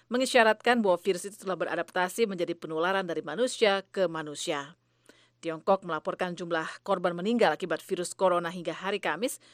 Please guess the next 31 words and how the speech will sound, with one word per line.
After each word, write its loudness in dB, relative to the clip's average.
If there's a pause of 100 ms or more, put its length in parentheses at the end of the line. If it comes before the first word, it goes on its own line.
(100)
menjadi 6
seratus -2
tujuh -8
puluh -6
orang, 2 (320)
dan 2
lebih 0
banyak 2
negara 4
yang 0
melaporkan -2
kasus -8
baru, -2 (240)
termasuk 2
yang -4
terjangkit 0
dari 0
warga 4
yang -2
dievakuasi -4
dari -2
Wuhan -4 (240)
dan -2
kemudian 0
harus -8
menjalani -2
uji -8
medis -2
dan -6
bahkan -6
isolasi. -4